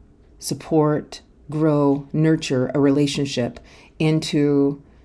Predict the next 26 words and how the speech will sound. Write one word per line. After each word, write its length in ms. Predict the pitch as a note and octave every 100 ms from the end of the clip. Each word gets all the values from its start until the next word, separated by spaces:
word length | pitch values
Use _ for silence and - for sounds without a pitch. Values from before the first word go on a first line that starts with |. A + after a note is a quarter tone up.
| _ -
expanding 1120 | C3 - - D#3+ F3 F3 F3+ F3+ F3 F3 E3+ -
into 200 | D3+ D#3+
the 80 |
possibilities 1200 | C#3 - D#3 - E3+ F3 E3+ E3 D#3+ D#3+ D#3 - - -
that 100 | C#3
are 80 | C3+
available 640 | B2+ F#3 G#3 G#3 E3 D3+
to 260 | C#3+ - D3+
that 200 | D#3 -
couple, 540 | - D#3 C3 - - - _ - _ _ _ -
it's 160 | - -
very 220 | A3 B3
generous. 840 | - E3 G3 C3+ F2+ D#3 - - - - - _
Like, 180 | - C#3+
you're 140 | F3 A3
bringing 400 | A#3 A#3 A3+ F#3+
in 140 | F3
a 60 | D#3
lot 460 | D3+ E3 E3 E3+ E3+
of 200 | D3+ - _
generosity 1080 | D3 F#3+ D#3+ D3 D3+ F#3 G3 F3 D3+ C#3 C3+ -
and 160 | - C#3+
compersion 1000 | D3 C#3 - F3+ F3+ F#3 D#3+ D3 C#3 C3+ - -
to 560 | - F#3 E3+ D3 C#3+ - -
the 100 | D3
relationship. 880 | D3 D#3 D3+ - C3+ C3 - -